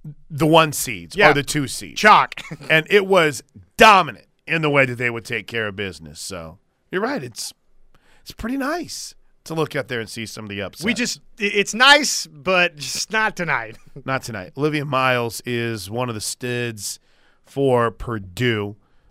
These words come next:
Speaker 1: along with Maya Dotson. The,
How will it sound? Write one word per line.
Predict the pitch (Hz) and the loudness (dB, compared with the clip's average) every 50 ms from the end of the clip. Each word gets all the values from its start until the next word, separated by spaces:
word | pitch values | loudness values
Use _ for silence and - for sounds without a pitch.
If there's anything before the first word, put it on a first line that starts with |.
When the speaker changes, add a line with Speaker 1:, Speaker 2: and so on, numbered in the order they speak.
| _ _ _ _ - | _ _ _ _ -10
Speaker 1:
along | 107 113 120 127 127 127 127 123 | -6 -2 0 2 2 2 2 0
with | 117 117 113 107 - - | -2 -2 -2 -4 -6 -8
Maya | - 117 120 117 117 113 110 | -6 -4 -2 -2 -2 -2 -4
Dotson. | 101 - - 104 110 117 113 - - - 101 90 90 92 92 _ _ _ _ _ _ _ _ _ _ _ _ - | -4 -4 0 2 2 2 0 -2 -8 -10 -10 -12 -14 -16 -20 _ _ _ _ _ _ _ _ _ _ _ _ -18
The, | 120 113 110 135 131 - | -14 -10 -8 -8 -10 -10